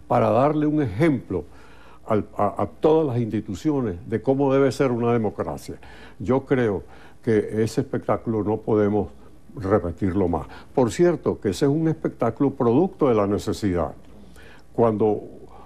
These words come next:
cuando los poderes no, no encuentran la armonía institucional, ocurre eso. Ocurre que cada poder tiene su poder. Poder legislativo, el poder ejecutivo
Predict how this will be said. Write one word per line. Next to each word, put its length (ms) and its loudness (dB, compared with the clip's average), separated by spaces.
cuando 300 2
los 140 2
poderes 400 2
no, 280 0
no 160 2
encuentran 800 0
la 120 4
armonía 680 2
institucional, 840 0
ocurre 600 2
eso. 220 -10
Ocurre 580 2
que 140 -2
cada 340 0
poder 300 4
tiene 300 -2
su 160 -8
poder. 480 0
Poder 280 0
legislativo, 800 2
el 100 -4
poder 240 2
ejecutivo 640 0